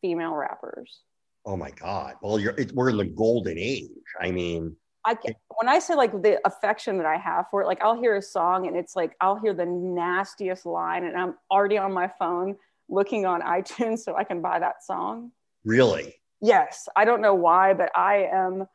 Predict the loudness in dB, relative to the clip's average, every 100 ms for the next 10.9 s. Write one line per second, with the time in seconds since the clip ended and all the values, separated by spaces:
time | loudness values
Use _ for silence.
0 | _ -6 -4 0 0 -2 -2 0 0 -2
1 | -6 0 0 0 2 2 2 -2 0 2
2 | 2 0 0 0 0 0 -2 -4 -4 -2
3 | 0 -2 -6 -8 -12 -6 0 4 4 2
4 | -4 _ 0 0 -2 -14 _ _ _ -4
5 | -4 -4 -6 -2 0 4 4 6 6 4
6 | 2 -4 _ _ _ 0 4 4 4 4
7 | 6 4 6 4 4 -2 -2 -4 0 0
8 | -2 -4 -4 -2 -4 -6 -6 -4 -4 -8
9 | _ _ _ 0 4 4 2 -4 -14 -16
10 | -16 -18 -20 -6 -2 0 -2 -4